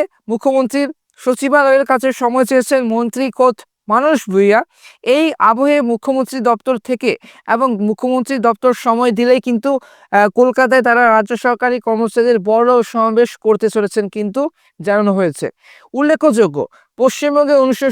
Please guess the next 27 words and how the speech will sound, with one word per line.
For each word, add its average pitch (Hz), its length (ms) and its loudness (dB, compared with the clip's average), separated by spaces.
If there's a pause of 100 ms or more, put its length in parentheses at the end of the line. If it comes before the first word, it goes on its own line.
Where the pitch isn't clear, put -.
সত্তর 262 320 0
সালে 254 300 2 (460)
পে 254 80 -4 (160)
কমিশন 254 380 0 (220)
এবং 233 120 -2 (180)
পে 254 120 -6 (160)
কমিটি 240 340 0
গঠন 220 320 -2
করা 214 200 2
হয়েছিল 214 380 2 (500)
গত 214 220 -2 (220)
উনিশশো 220 320 2 (340)
সত্তর 240 420 -2
সালে। 160 300 -2 (500)
এই 294 220 2
কারণে 277 400 2
কেন্দ্রের 247 400 0 (100)
যখন 247 260 0 (220)
পঞ্চম 220 360 -2
বেতন 262 280 0
কমিশন 247 380 -2
কার্যকর 240 600 0
হয়, 214 240 0 (400)
তখন 226 320 0
কিন্তু 262 240 0
রাজ্যের 233 380 2
চতুর্থ 226 420 -2